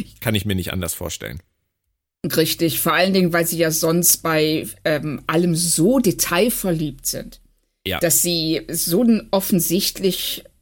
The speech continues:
Speaker 2: schlechtes Make-up sicherlich nicht einfach durchgewunken hätten, wenn's nicht einen guten Grund gegeben hätte.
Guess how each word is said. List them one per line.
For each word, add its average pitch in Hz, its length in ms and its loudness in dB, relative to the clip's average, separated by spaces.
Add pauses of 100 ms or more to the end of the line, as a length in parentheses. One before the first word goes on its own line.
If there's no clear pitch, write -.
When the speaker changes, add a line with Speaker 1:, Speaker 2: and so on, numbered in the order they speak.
(140)
Speaker 2:
schlechtes - 680 0
Make-up 156 560 0 (260)
sicherlich 175 520 0
nicht - 260 -4
einfach 170 260 0
durchgewunken 170 840 0
hätten, 156 360 -2
wenn's 156 220 -2
nicht 151 180 -4
einen 151 100 0
guten 139 260 -4
Grund 135 260 -6
gegeben - 340 -12
hätte. - 280 -14